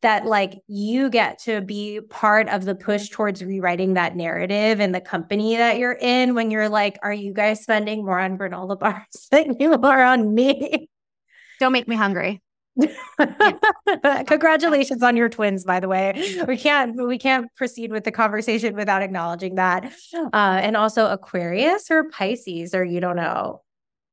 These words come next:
Speaker 2: All I know is that, well, first of all, they're technically due on the leap year, so February twenty-ninth.
Speaker 1: Wow.
Speaker 2: They don't let you go past thirty-eight weeks, so we won't get there. My brother's living in China right now, and he tells me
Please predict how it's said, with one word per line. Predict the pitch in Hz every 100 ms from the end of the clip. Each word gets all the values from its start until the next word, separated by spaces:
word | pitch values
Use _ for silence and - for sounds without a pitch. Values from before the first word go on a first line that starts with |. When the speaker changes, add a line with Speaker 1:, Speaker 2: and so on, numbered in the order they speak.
| _ _
Speaker 2:
All | 262 339
I | 466 466 381
know | 320 302
is | 277 262 247 208
that, | - 247
well, | 233 208
first | 196 254 240
of | 208
all, | 190 185
they're | 190 185
technically | 233 233 233 190
due | 180 185
on | 165 160
the | 160
leap | 180 190
year, | - 165 185
so | 226 180 170
February | 180 180 170 170
twenty-ninth. | - 185 160 156 180 240 233 240
Speaker 1:
Wow. | 240 233 226 233 254 226 196 170 156
Speaker 2:
They | 240
don't | 254
let | - 226
you | 208
go | 208
past | 208 185
thirty-eight | 202 185 170 170
weeks, | 156 - -
so | -
we | 185 185
won't | 175 -
get | 175 -
there. | 160 180 190 _ _ _
My | 214 202
brother's | 214 226 220
living | 220 202
in | 185
China | 180 185 180 165
right | 170
now, | 165 170 165
and |
he | 175
tells | 175 180 170
me | 175 165 160